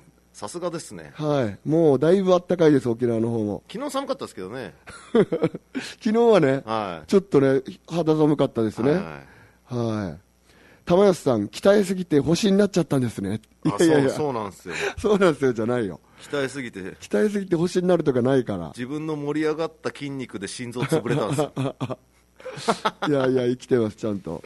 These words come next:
Speaker 1: はい。
Speaker 2: 「日曜日の川崎愛妻フェスタ行きますよ」って。「多分玉吉さんに会えますね」
Speaker 1: あ。
Speaker 2: とマリアさん言っておりますね。
Speaker 1: よろしくお伝えください。
Speaker 2: はい、ありがとうございます。皆さんコメントの方もね、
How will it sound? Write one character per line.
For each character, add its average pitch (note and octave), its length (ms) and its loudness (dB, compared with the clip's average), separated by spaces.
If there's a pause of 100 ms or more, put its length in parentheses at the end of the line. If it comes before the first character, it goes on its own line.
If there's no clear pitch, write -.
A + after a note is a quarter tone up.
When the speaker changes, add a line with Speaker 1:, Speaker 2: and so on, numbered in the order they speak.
(540)
Speaker 1:
は G#2 420 -8
い。 - 120 -20
Speaker 2:
「日 C#3 180 -2
曜 D#3 100 6
日 C#3 80 4
の A#2+ 100 4
川 C#3 200 -2
崎 C3 160 -4
愛 C3 100 0
妻 C3 140 0
フ C3+ 80 2
ェ C3+ 40 -2
ス - 40 -10
タ - 100 2
行 E3 100 2
き C#3 100 0
ま C3 120 2
す B2 140 -4
よ」 F#2+ 200 -4
っ - 20 -14
て。 - 100 -20 (340)
「多 D#3 120 -4
分 C#3 140 -2
玉 C#3 240 0
吉 C3+ 100 0
さ B2+ 100 -2
ん B2+ 40 0
に A#2 80 0
会 A#2+ 140 0
え - 20 0
ま B2 140 -2
す F#2+ 100 -8
ね」 G#2 260 -8
Speaker 1:
あ。 - 0 -
Speaker 2:
と G2+ 140 -8
マ G2+ 120 -4
リ G#2 80 -4
ア G2+ 40 -4
さ G2 100 -8
ん - 40 -2
言 F#2 60 -6
っ - 20 -20
て F#2+ 120 -10
お F#2+ 60 -4
り F#2+ 80 -6
ま F#2 140 -8
す - 100 -20
ね。 F#2+ 240 -8
Speaker 1:
よ F#2+ 80 -8
ろ E2 100 -12
し - 120 -20
く E2+ 120 -14
お D#2+ 60 -10
伝 F2 280 -8
え E2+ 40 -10
く F2+ 120 -10
だ F2+ 140 -6
さ F#2+ 340 -6
い。 F2 40 -6
Speaker 2:
は A2+ 180 -8
い、 A2 100 -6
あ A2 60 -6
り A2+ 80 -4
が A2+ 120 -4
と A2+ 120 -6
う A2 40 -6
ご A2 80 -6
ざ A2+ 80 -4
い A2+ 40 -2
ま A2+ 80 -4
す。 B2 100 -12
皆 A2+ 160 -2
さ A2+ 140 -6
ん G#2+ 60 -6
コ A#2+ 100 -8
メ B2 100 -2
ン A#2 80 -2
ト A#2 100 -4
の A#2 80 -2
方 B2 100 -4
も A2 140 -2
ね、 G#2+ 240 -6